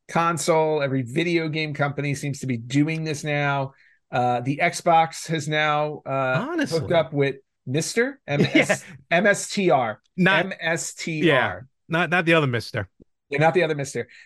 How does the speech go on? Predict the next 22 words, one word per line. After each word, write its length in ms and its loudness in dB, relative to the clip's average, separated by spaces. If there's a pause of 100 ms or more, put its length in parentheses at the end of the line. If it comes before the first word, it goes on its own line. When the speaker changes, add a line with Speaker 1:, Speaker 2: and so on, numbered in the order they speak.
(140)
Speaker 1:
But, 220 4
uh, 240 0
they've 140 -2
hooked 180 0
up 80 -2
with 140 -8
Mister 340 -4
to 300 -6
release 520 -4 (140)
Xbox-themed 1300 -4
watches. 1000 -6
Speaker 2:
Everyone's 380 0
getting 220 0
a 60 2
watch. 540 0 (400)
Speaker 1:
Yep. 260 2
So 120 -4
you 120 0
can 100 -4
get 160 2
a 60 0
nice 420 -4